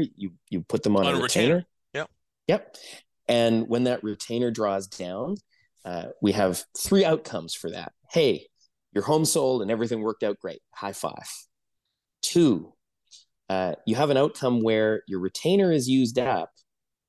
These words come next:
Speaker 1: and the home hasn't sold yet. You go, "What do we do?" We say, "Okay, no problem. Is it something where you only need two or three more hours to kinda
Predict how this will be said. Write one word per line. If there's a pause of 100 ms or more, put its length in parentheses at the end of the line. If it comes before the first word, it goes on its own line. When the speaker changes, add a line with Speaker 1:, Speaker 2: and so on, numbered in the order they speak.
(120)
Speaker 1:
and
the
home
hasn't
sold
yet.
You
go,
"What
do
we
do?"
We
say,
"Okay,
no
problem. (320)
Is
it
something
where
you
only
need
two
or
three
more
hours
to
kinda